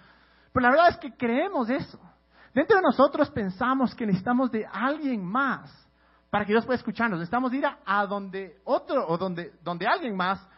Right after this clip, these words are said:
para que esas personas sea la palanca y Dios nos pueda escuchar. Y a-, actuamos, en realidad, nuestra vida es, siempre actuamos,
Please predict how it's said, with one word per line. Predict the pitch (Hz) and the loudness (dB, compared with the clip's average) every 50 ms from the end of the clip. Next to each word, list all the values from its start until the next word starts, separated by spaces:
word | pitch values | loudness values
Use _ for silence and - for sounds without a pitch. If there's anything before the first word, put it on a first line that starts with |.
| _ _ _ _ _ _ _ _ | _ _ _ _ _ _ _ _
para | _ 233 226 220 226 | _ 2 2 2 0
que | 233 233 | 0 0
esas | 233 233 302 277 262 - | 2 2 0 -2 -2 -4
personas | 226 180 247 262 269 254 | -6 -4 -2 -4 -2 -2
sea | 269 277 | -2 0
la | 277 269 262 269 | 0 -2 -2 -2
palanca | 214 196 196 226 302 359 330 233 - 139 143 151 170 _ _ _ _ _ _ _ _ _ _ _ | -4 -2 0 0 0 0 -4 -10 -10 -10 -10 -10 -12 _ _ _ _ _ _ _ _ _ _ _
y | 214 185 | -2 0
Dios | 220 254 | 0 0
nos | 262 240 | 0 -2
pueda | - 254 247 | -4 -4 -4
escuchar. | - - 170 - 392 320 151 147 - - - _ _ _ _ _ _ _ _ _ _ _ _ _ _ _ _ _ _ _ _ _ _ _ _ _ - | -4 -6 -2 0 0 0 0 -6 -18 -20 -20 _ _ _ _ _ _ _ _ _ _ _ _ _ _ _ _ _ _ _ _ _ _ _ _ _ -2
Y | 233 240 | 4 6
a-, | 262 262 254 233 | 8 8 8 6
actuamos, | 226 226 - 294 311 359 381 392 370 349 | 0 0 4 6 6 6 8 6 2 2
en | 302 254 220 220 226 | 2 -4 -2 0 0
realidad, | 233 226 220 233 262 320 320 294 262 202 160 - - - - | 0 2 2 4 4 4 2 0 -8 -18 -20 -20 -20 -12 -2
nuestra | 190 202 214 220 262 226 208 | 0 0 0 0 0 -2 0
vida | 214 269 311 311 220 165 156 156 151 151 | 0 -2 -2 -2 -4 -6 -6 -10 -10 -8
es, | 196 226 226 - _ - - _ _ | -8 -8 -8 -12 _ -20 -20 _ _
siempre | - - 254 262 254 302 | -6 -4 -4 0 0 -2
actuamos, | - - - 247 254 254 269 262 226 | -2 0 -2 -2 0 0 -2 -4 -4